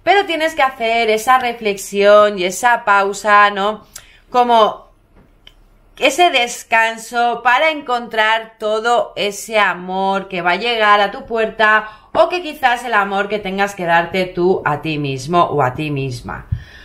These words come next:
Porque con el as de oros y el caballo de, de oros o de pentáculos se nos queda la carta de el juicio.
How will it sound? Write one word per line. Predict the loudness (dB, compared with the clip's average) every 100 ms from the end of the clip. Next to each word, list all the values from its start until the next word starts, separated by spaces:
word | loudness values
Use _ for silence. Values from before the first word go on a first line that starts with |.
| 0
Porque | 2 2 2
con | 0
el | 2 0
as | 2
de | 4 6
oros | 6 4 4 4 0
y |
el | 0
caballo | 2 4 4 2 0
de, | -2 -4 -8
de | -4 2 4
oros | 4 0 0
o | 0
de | 0
pentáculos | 0 -2 0 0 -2 2 2 2
se | -2 -4
nos | -2 -4
queda | -2 0 2 2 -2
la | -10 -10 -10
carta | -6 -6 -2 0 0 -4
de | -14 -6 -4 -4 -10
el | -12 -12
juicio. | -16 -8 -4 -4 -6 -6 -4 -4